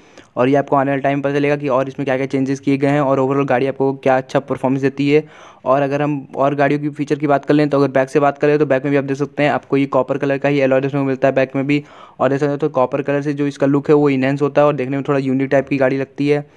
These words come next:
बैक में आपको हाइड्रोलिक सस्पेंशन का ही सपोर्ट देखने को मिलेगा। उसके बाद और बात कर लें तो आपको क्या इसमें आपको लिथियम वाली बैटरी लगाई,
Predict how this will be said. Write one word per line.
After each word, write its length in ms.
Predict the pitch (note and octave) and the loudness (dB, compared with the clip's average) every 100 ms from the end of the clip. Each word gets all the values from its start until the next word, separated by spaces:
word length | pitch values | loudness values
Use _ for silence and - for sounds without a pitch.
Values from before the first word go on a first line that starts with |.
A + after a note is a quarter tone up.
| _ - _ B2+ | _ -20 _ -2
बैक 240 | C3 C#3 | -2 0
में 80 | D3+ | -2
आपको 180 | D3 D3+ | 0 0
हाइड्रोलिक 360 | C#3 C3+ C#3+ | 0 0 -2
सस्पेंशन 420 | C#3+ C3+ C3+ C3 C#3 | -2 -4 -6 -4 -2
का 80 | |
ही 60 | C#3 | -2
सपोर्ट 300 | C#3+ C3+ C#3 | 0 -2 0
देखने 220 | C#3 C#3 | -2 -2
को 80 | C#3 | 0
मिलेगा। 440 | C#3 C#3 C#3 D3 C#3+ - _ _ - | 0 0 0 -4 -8 -18 _ _ -14
उसके 220 | B2+ C#3+ | -4 0
बाद 260 | C#3+ C#3+ - | 2 0 -2
और 200 | - C#3 | -2 0
बात 220 | C#3 C#3+ - | 2 0 0
कर 100 | C#3 | -2
लें 180 | D3 | 0
तो 100 | C3+ | -2
आपको 120 | C3+ C#3 | -2 -2
क्या 200 | C3+ C#3 - - - | -2 -4 -10 -20 -12
इसमें 200 | C3 D3+ | -4 -2
आपको 180 | C3+ D3 | 2 2
लिथियम 340 | C#3+ B2+ D3 | 2 2 2
वाली 140 | C#3 C#3 | 2 2
बैटरी 280 | C3+ C3+ C#3+ | 2 2 0
लगाई, 280 | C#3 C#3 | 0 0